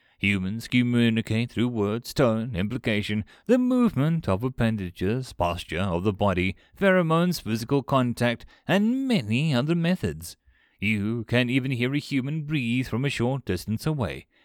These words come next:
without them wearing a respirator. Most civilized races have streamlined or simplified communication, using as few of these methods as possible.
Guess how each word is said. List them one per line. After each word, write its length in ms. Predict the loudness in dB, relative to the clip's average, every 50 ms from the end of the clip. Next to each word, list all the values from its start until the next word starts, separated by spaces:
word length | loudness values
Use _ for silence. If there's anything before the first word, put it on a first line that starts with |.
| _ _
without 440 | -2 0 2 4 4 4 4 2 2
them 240 | 2 2 2 2 2
wearing 400 | 2 2 2 4 2 2 2 2
a 40 |
respirator. 1080 | 4 2 2 2 0 0 2 2 4 4 4 2 2 0 -2 -4 -4 -4 -4 -4 -8 -12 _ _ _ _ _ _ _ _ _ _
Most 440 | 2 2 4 4 2 -2 -8 -14 _ _ _
civilized 640 | _ -6 -6 -2 -2 0 0 2 2 2 0 0 0
races 360 | 0 0 0 2 0 0 2
have 180 | 2 0 0 -2
streamlined 600 | -2 -2 0 0 0 0 2 2 2 2 2 2
or 140 | 2 2 2
simplified 640 | 0 -2 0 0 -2 0 2 2 2 2 0 -2
communication, 920 | -4 -2 -2 0 -2 -2 -4 -4 0 0 0 2 0 -2 -8 -10 -12 -14 _ _ _ _ _ _ _ _
using 440 | 2 4 4 4 2 0 -4 -4 -4 -8 _ _ _ _
as 220 | 2 2 2 2
few 280 | -4 _ 0 0 2 2
of 140 | 0 -2 0
these 280 | 0 0 0 0 0
methods 460 | -2 -2 -4 -4 -4 -6 -6 -4 -4 -4
as 120 | -6 -4
possible. 640 | -2 -2 -2 -2 -2 -6 -6 -6 -6 -8 -8 -14 -20